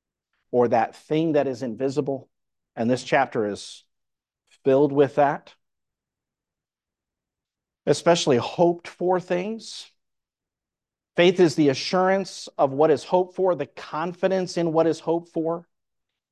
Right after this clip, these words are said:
What faith does is it basically latches hold of something that is yet future, oftentimes based upon the promise of God. I think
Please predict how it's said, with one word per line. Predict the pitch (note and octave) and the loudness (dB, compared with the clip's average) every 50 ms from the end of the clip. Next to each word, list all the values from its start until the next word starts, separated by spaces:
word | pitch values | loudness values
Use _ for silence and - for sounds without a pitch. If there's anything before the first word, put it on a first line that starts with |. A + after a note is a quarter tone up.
| _ _ _ _ _ _ _ _ _ - | _ _ _ _ _ _ _ _ _ 0
What | D3 D#3 D3 | 2 2 2
faith | - - F#3 F3+ F3+ F3 F3+ | 4 2 4 4 4 2 2
does | - E3+ E3+ F3+ F#3 F#3 E3 - - | 4 6 6 6 6 4 2 -2 -2
is | D#3 D3 B2+ C3+ | -4 -4 -2 0
it | D3+ D3+ - _ _ _ | -2 -2 -2 _ _ _
basically | - D#3 E3 E3 E3 F#3 E3 - E3 E3 D3+ C#3 C3+ - _ _ _ _ _ | -2 -2 -2 -2 -2 -6 -6 -2 -2 0 0 0 -4 -8 _ _ _ _ _
latches | - B2 B2 C3+ D3 D#3 F3 E3+ - - E3+ C#3+ - | -12 -6 -2 0 0 0 0 -4 -4 -8 -12 -12 -10
hold | - - F3+ F3+ E3+ C#3+ B2+ B2+ B2 | -6 -2 0 2 2 2 0 0 -2
of | B2 A#2+ B2 A2 - _ _ _ _ _ _ _ _ _ _ _ _ _ | -2 -4 -6 -6 -12 _ _ _ _ _ _ _ _ _ _ _ _ _
something | - - - - F#3 F3 F#3+ F#3+ - G3 G3 F#3+ F#3 F3+ F3+ F3+ F3 F3 | -20 -16 -6 2 2 2 2 2 0 0 0 0 0 -2 -4 -6 -6 -4
that | C#3 D3 D3 D3 | -4 -4 -2 -2
is | C#3 B2+ A#2+ | -6 -6 -8
yet | B2+ A#2+ C3+ D3 D#3+ F3+ F3+ _ - | -10 -4 0 0 0 0 0 _ -8
future, | F3 F3+ F#3 E3+ - F3 E3+ E3+ D#3+ D#3 _ _ _ _ _ _ _ _ _ _ _ _ _ _ _ - | -6 -6 -6 -6 -4 -4 -4 -4 -4 -8 _ _ _ _ _ _ _ _ _ _ _ _ _ _ _ -4
oftentimes | C3+ C#3 D#3 E3+ - F#3 F3 - F3 E3 D#3+ D3 C3 B2+ | -2 -2 -2 -2 -2 -6 -8 -6 -6 -6 -4 -6 -6 -2
based | D#3 D#3 E3 E3 E3 - | -2 -2 -2 -2 -6 -8
upon | D3+ - - C3+ B2 B2 | -10 -8 -6 -6 -6 -6
the | A#2+ | -8
promise | A#2+ - - D3+ D3 D#3 D#3 C#3+ - | -10 -6 -4 -4 -2 -2 -4 -6 -8
of | - A2 A2 | -10 -14 -6
God. | - C3+ C3 C3+ C3+ | -4 -2 0 0 0
I | B2 A2+ | -2 -2
think | B2+ B2+ A#2+ B2 | -4 -8 -10 -10